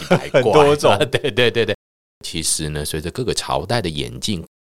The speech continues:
Speaker 1: 其实有两个重要的观点呢。第一个就是女权的这个部分哦，也就是呢，的确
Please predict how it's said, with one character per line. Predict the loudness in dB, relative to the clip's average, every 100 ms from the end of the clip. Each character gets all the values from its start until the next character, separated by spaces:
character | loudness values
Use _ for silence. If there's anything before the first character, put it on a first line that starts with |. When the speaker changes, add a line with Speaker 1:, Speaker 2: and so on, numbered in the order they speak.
| -6
Speaker 1:
其 | -2
实 | 0
有 | 0
两 | -2
个 | -4
重 | -4
要 | -4
的 | -4
观 | -4 -4 -4
点 | -6 -6
呢。 | -10
第 | -6 -4
一 |
个 | -4
就 | -6
是 | -4 -4
女 | -4 -6 -8
权 | -4 -4 -4 -8 -4
的 | -2
这 | 0 -2
个 | -6
部 | -6 -8
分 | -6 -8 -8
哦， | -12 _ _ _
也 | -2
就 | 0 0
是 | 0 0
呢， | -2 -4
的 | -6 -6 -6 -4
确 | -4 0 0